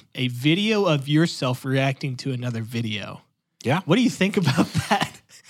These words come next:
Speaker 1: Apparently, they're pretty popular.
Speaker 2: I think it's very popular.
Speaker 1: <laughs> They are.
Speaker 2: Reacting to a reaction.
Speaker 1: I think the media is being built around personalities. And so now that we kinda have a following,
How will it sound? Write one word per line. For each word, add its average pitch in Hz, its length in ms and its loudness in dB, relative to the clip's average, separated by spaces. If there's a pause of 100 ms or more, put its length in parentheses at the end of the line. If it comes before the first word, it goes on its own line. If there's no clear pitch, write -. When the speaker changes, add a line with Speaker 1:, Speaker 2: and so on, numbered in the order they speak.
(360)
Speaker 1:
Apparently, 208 420 4
they're 170 120 4
pretty 196 220 2
popular. 175 580 2
Speaker 2:
I 113 100 -2
think 139 100 4
it's 113 100 -2
very 123 200 4
popular. 113 580 4
Speaker 1:
<laughs> - 60 -18 (320)
They 175 220 4
are. 240 380 2 (400)
Speaker 2:
Reacting 131 580 4
to 143 180 2
a 123 40 4
reaction. 107 560 -2 (380)
Speaker 1:
I 147 100 -6
think 196 300 -4
the 151 80 0
media 160 340 2
is 147 120 0
being 139 260 -2
built 127 320 -2
around 123 260 -4
personalities. 131 1040 -4
And 139 120 -8
so 127 160 -6
now 123 300 -2
that 131 160 -4
we 135 220 -2
kinda 151 280 -2
have 135 180 -2
a 131 80 -4
following, 127 640 0